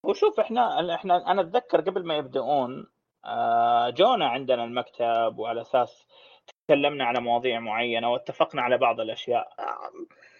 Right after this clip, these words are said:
يعني صراحة أنا شخصيًا، أنا، أنا أشوف ما له داعي وجودهم صراحة. ليه؟ لأنه أنت موجود عندك تصنيف already. يعني طبعًا هذا الكلام ترى مو هو، مو هو رسمي من جي كام، هذا مني أنا كهتان.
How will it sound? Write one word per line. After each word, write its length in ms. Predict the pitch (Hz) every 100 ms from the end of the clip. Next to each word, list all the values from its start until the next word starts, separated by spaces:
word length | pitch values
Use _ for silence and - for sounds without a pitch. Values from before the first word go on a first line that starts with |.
| _ _ -
يعني 440 | - 480 508 370 -
صراحة 340 | 330 320 269
أنا 100 | 269
شخصيًا، 480 | 233 233 - 254 233
أنا، 240 | 202 196
أنا 100 | 185
أشوف 300 | 175 185 -
ما 120 | 151 143
له 80 |
داعي 300 | 131 127 107
وجودهم 520 | 110 110 95 - 123 117
صراحة. 400 | - 98 - -
ليه؟ 360 | 139 226 220 233
لأنه 460 | 240 226 240 247 - _ _ -
أنت 100 | 415 453
موجود 380 | 453 349 370
عندك 260 | 240 254 165
تصنيف 440 | - - 202 156
already. 440 | 120 120 139 87 - _ _ _ _ _
يعني 320 | 147 151 180 -
طبعًا 180 | 180 175
هذا 140 | 220 185
الكلام 280 | 196 196
ترى 180 | - 160
مو 140 | 147 165
هو، 200 | 165 139
مو 140 | 156
هو 140 | 156
رسمي 460 | 135 135 - 120 107
من 140 | 104
جي 120 | 117 107
كام، 240 | 113 113
هذا 180 | 123 123
مني 320 | 131 127 123
أنا 120 | 120
كهتان. 540 | 120 120 139 - 90